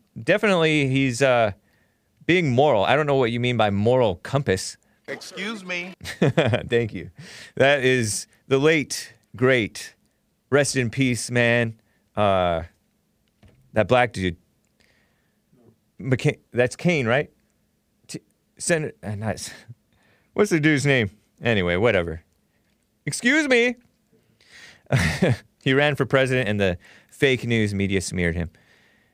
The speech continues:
Speaker 1: Uh, Mattis,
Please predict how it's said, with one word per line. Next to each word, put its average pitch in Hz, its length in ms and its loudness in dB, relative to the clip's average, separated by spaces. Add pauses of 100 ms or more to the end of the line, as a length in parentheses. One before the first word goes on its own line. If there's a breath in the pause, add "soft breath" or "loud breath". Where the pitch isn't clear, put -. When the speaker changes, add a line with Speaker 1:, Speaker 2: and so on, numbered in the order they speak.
(880 soft breath)
Speaker 1:
Uh, 123 520 4 (520)
Mattis, 147 680 0